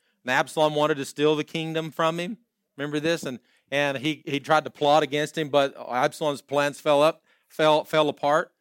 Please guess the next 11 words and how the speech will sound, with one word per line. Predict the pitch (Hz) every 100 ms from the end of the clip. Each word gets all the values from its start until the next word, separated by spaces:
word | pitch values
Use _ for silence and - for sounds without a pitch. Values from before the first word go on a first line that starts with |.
| _ _ _ -
And | 135
so | 165
here's | 131 196 156
this | 175 147
argument | 170 170 156 147
that | 135 127
happens | 147 156 156 139 131 117
with, | 139 131 120 -
uh, | 135 120 117 - _
s-, | - - - _
uh, | 147 120 110 104